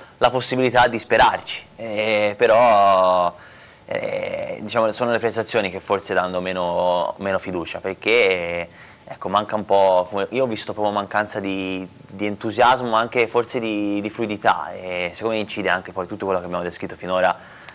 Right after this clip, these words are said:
dalle scelte societarie a, anche a, magari alla, ai risultati che non arrivano, e poi un giocatore magari, eh, lo risente.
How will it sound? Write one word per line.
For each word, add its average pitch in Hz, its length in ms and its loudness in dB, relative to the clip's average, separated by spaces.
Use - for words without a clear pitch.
dalle 87 220 0
scelte 90 300 -4
societarie 87 640 -2
a, 78 320 -8
anche 92 280 -4
a, - 60 -2
magari 90 340 -4
alla, 90 400 -8
ai 92 140 -8
risultati 95 400 -2
che 101 80 -6
non 101 160 0
arrivano, 98 580 2
e 90 160 -12
poi 92 120 -6
un 90 40 -6
giocatore 90 320 0
magari, 90 320 2
eh, - 960 -10
lo 95 80 0
risente. 90 540 -2